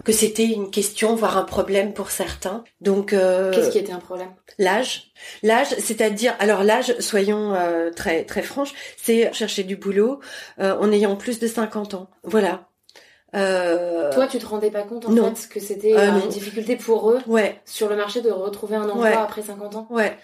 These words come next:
Speaker 2: Mais c'était pas toi, en tout cas, de ton
Speaker 1: Non.
Speaker 2: point de vue, tu te disais pas,
Speaker 1: Ah non.
Speaker 2: Ah non, ça va pas coller
Speaker 1: Ah,
Speaker 2: parce
Speaker 1: mais
Speaker 2: que
Speaker 1: non,
Speaker 2: c'est un
Speaker 1: mais
Speaker 2: travail
Speaker 1: pas
Speaker 2: trop
Speaker 1: du tout.
Speaker 2: physique, c'était pas ça que tu
Speaker 1: Oh là là, non.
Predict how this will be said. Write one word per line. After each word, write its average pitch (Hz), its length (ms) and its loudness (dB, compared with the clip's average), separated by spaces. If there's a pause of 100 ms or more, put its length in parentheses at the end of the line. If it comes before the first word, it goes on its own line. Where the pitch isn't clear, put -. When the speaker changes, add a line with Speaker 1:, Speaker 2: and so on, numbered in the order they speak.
(120)
Speaker 2:
Mais 202 80 0
c'était 196 220 -4
pas 196 160 -4
toi, 240 260 -2
en 226 140 -4
tout 196 120 -12
cas, 208 260 -4 (100)
de 202 60 -10
ton 226 40 0
Speaker 1:
Non. 233 180 4
Speaker 2:
point 214 140 0
de 214 60 -2
vue, 247 100 -4
tu 202 140 -16
te 180 40 -14
disais 190 220 -6
pas, 220 240 -2 (300)
Speaker 1:
Ah 262 120 2
non. 339 300 2
Speaker 2:
Ah 196 140 -6
non, 220 160 0
ça 208 160 -4
va 175 80 -4
pas 185 140 -4
coller 208 220 0
Speaker 1:
Ah, 247 100 2
Speaker 2:
parce 240 100 2
Speaker 1:
mais 247 60 -2
Speaker 2:
que 254 100 2
Speaker 1:
non, - 40 2
Speaker 2:
c'est 269 120 0
un 226 60 2
Speaker 1:
mais - 40 -2
Speaker 2:
travail 202 160 -2
Speaker 1:
pas - 80 0
Speaker 2:
trop - 100 4
Speaker 1:
du 226 60 -2
tout. 247 60 -6
Speaker 2:
physique, 247 400 -2
c'était 208 240 -6
pas 220 140 0
ça 220 180 -4
que - 80 -10
tu 277 80 -4
Speaker 1:
Oh 294 40 4
là 269 120 4
là, 240 180 4
non. 247 200 -2